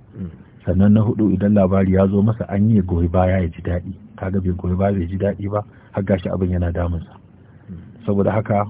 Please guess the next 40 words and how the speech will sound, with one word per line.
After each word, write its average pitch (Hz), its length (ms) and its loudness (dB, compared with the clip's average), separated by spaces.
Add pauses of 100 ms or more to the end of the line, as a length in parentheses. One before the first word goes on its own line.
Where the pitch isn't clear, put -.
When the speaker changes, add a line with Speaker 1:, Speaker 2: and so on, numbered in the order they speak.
(200)
Speaker 2:
amma 98 240 2
tun 123 180 2
da 120 120 2
abin 101 200 2
ya 101 160 4
zama 104 240 2
za 107 100 2
a 95 60 -2
iya 98 140 0
masa 98 220 0
gori, 98 360 0 (320)
a 92 80 -4
zage 90 360 0
shi, 110 120 -6
a 95 80 -6
ɓata 107 400 0
shi, 139 160 -4 (460)
to 98 100 -2
ya 95 100 2
nemi 98 260 6
mai 135 160 6
irin 107 200 4
wannan 98 280 8
larurar. 92 400 2 (340)
Ita 123 180 -4
ce 117 140 -2
wacce 110 380 2
iyayenta 113 580 4
ba 92 140 0
za 95 240 4
su - 120 -10
iya 98 160 0 (100)
ɓata 107 340 0
shi 95 120 -6
da 92 100 0
wannan 90 300 0
ba, 90 80 0
don 98 200 0
su 104 160 -4
ma 123 160 2